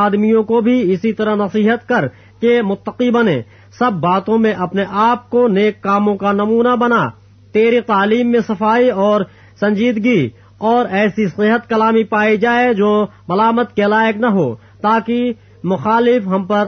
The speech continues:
عیب لگانے کی کوئی وجہ نہ پا کر شرمندہ ہو جائیں۔ نوکروں کو نصیحت کر کہ اپنے مالکوں کے تابع رہیں اور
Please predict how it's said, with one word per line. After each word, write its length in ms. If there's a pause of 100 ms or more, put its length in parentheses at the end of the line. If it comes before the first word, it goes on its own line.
عیب 320
لگانے 420
کی 220 (360)
کوئی 280
وجہ 300
نہ 200
پا 160
کر 200
شرمندہ 500
ہو 180
جائیں۔ 300 (520)
نوکروں 520
کو 100
نصیحت 600
کر 200 (360)
کہ 120
اپنے 320
مالکوں 480
کے 120
تابع 360
رہیں 280 (260)
اور 180